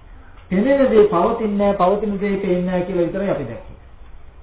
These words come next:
අරයා පෙනෙන දේ පවතිනවා, පවතින දේ පේනවා කියලා විතරයි දැක්කේ. වෙන්න තියෙන ඔක්කොම යහපත වුණා.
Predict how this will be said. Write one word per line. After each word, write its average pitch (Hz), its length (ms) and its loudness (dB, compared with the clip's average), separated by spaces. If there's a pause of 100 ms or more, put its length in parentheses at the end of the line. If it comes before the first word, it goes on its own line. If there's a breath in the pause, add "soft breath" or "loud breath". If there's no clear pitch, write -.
(1300)
අරයා 196 400 6
පෙනෙන 202 420 -2
දේ 202 140 4
පවතිනවා, 190 500 0
පවතින 190 440 0
දේ 180 140 -2
පේනවා 202 360 0
කියලා 175 240 0
විතරයි 170 320 0
දැක්කේ. 160 440 -4
වෙන්න 170 220 -4
තියෙන 196 220 -6
ඔක්කොම 190 360 -4
යහපත 170 340 -6
වුණා. 143 320 -12